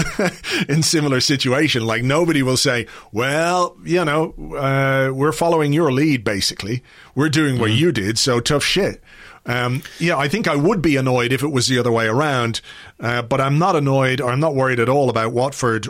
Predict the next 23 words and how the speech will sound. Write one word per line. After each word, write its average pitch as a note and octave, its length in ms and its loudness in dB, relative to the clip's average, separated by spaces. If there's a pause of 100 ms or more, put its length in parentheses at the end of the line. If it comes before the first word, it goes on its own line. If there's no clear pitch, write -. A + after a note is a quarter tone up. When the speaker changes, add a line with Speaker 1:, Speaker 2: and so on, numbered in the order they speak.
Speaker 1:
or A2 240 0
how A#2 200 -2
they A#2+ 180 0
react A#2+ 480 -2
to A2+ 180 0
it. G#2+ 140 0 (580)
Look, D3 260 -4
they B2+ 320 -2
played C3+ 240 0
a A2+ 40 0
very C#3 200 0
physical D3+ 420 0
game D#3+ 280 0
yesterday. E3+ 560 -2 (560)
They A2+ 280 0
left C3 800 -2 (140)
a B2+ 60 -2
few C#3+ 360 0
on C#3+ 180 2
some D#3 200 0
of D3 120 0
our D3+ 200 2
players. E3 720 0